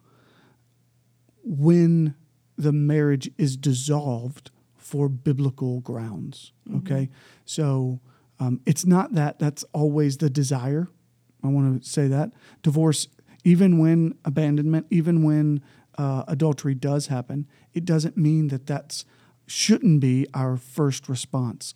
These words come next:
Speaker 1: of, "Yes, let's, okay, this happened, A equals B." Like, it doesn't
Speaker 2: Mm-hmm.
Speaker 1: necessarily mean that.
Speaker 2: Right.
Speaker 1: What it does mean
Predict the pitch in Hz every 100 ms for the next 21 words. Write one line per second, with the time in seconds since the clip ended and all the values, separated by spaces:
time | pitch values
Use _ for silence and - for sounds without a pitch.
0 | - 127 120 - _ _ - 151 123 -
1 | - 127 - - - _ _ _ _ _
2 | 156 180 160 151 135 156 160 151 - -
3 | _ _ _ _ - 156 156 254 143 165
4 | 143 131 139 110 123 _ _ _ 143 139
5 | 160 143 180 143 143 135 151 135 131 131
6 | 127 - 143 147 127 120 127 - _ -
7 | 196 185 156 160 175 190 175 147 131 131
8 | 143